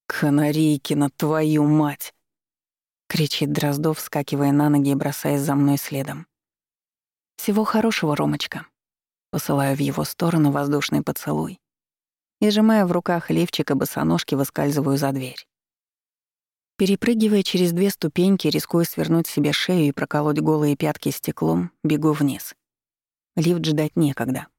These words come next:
Опасно. Почему-то я уверена. Рома не из тех, кто, пригорюнившись, поплетётся сразу в душ, сбрасывать скопившееся напряжение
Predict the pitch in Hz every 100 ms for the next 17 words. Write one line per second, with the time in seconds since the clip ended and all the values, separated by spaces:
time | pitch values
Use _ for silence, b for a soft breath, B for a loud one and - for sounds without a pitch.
0 | - 180 185 139 - - - _ _ _
1 | _ _ _ _ _ - 175 - 165 151
2 | 151 151 160 160 143 135 135 143 _ _
3 | _ _ - 196 196 196 190 202 202 -
4 | 220 - - 156 147 151 156 202 156 -
5 | - - - 147 170 - 185 - 147 -
6 | 151 156 165 156 - - - - 147 143
7 | 147 - 135 - 143 - 160 - 139 -
8 | 143 - 143 165 165 135 135